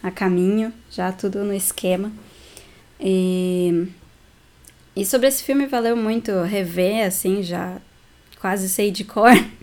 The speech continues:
<laughs> Meu filme natalino, ele tem tudo que eu mais gosto. É um filme de Natal, de Halloween, é uma animação e é do Tim Burton. Tipo, não precisa de mais nada na minha vida. E a partir de um poema. Tipo, é isso. Mas,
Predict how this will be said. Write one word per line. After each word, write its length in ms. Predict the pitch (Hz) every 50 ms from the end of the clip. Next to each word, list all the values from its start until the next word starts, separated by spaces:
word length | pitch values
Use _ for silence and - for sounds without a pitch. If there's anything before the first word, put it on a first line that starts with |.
| - - -
<laughs> 460 | 214 - - - - - - - -
Meu 200 | 240 208 208 196
filme 400 | 190 - - 233 220 220 220 226
natalino, 760 | 220 208 214 208 214 220 202 190 185 185 190 202 214 226 220 214
ele 180 | 202 202 196 202
tem 180 | 202 - 208 208
tudo 200 | 208 233 233 226
que 100 | - 233
eu 40 | 214
mais 220 | 202 202 202 190
gosto. 320 | 190 196 196 202 208 - -
É 80 | 190
um 40 | 185
filme 200 | 185 - 196 208 196
de 100 | 190 202
Natal, 440 | 190 185 185 185 - - 233 262 277
de 140 | 247 240 240
Halloween, 800 | 233 233 233 233 233 214 190 180 208 226 247 262 277 285 285 285 - - - - - -
é 60 | -
uma 140 | 208 220 226
animação 840 | 226 233 233 226 214 185 175 - - - - 226 214 240 262 277 277
e 120 | 269 254
é 100 | 247 240
do 80 | 240 254
Tim 200 | 254 - - 254
Burton. 420 | 220 196 196 214 214 226 220 214 214
Tipo, 240 | 214 214 - - 226
não 80 | 220
precisa 280 | 220 214 220 226 226 226
de 60 | 233 214
mais 180 | 220 226 226 214
nada 280 | 208 202 202 196 202
na 160 | 208 208 214 214
minha 180 | 214 220 226
vida. 280 | 208 196 190 180 170 190 202
E 80 | 220
a 80 | 220 220
partir 320 | 214 226 226 220 220 - 233
de 60 | 240
um 80 | 240
poema. 380 | 233 240 254 262 240 185 156 - - -
Tipo, 160 | - - - - - -
é 120 | 208 208 214
isso. 240 | - - - - - - - - - - - - - - - - - - - -
Mas, 1000 | - 208 196 196 190 190 190 190 190 185 185 185 185 185 190 185 - - - -